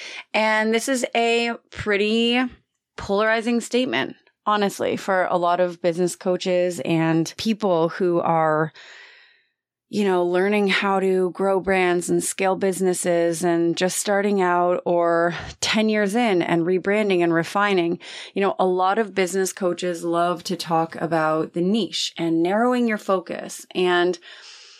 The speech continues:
yes, like, there is so much importance in that. And there is so much value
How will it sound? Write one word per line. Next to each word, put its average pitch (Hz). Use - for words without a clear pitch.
yes, 202
like, 190
there 214
is 220
so 214
much 196
importance 175
in 170
that. 151
And 170
there 165
is 170
so 208
much 180
value 180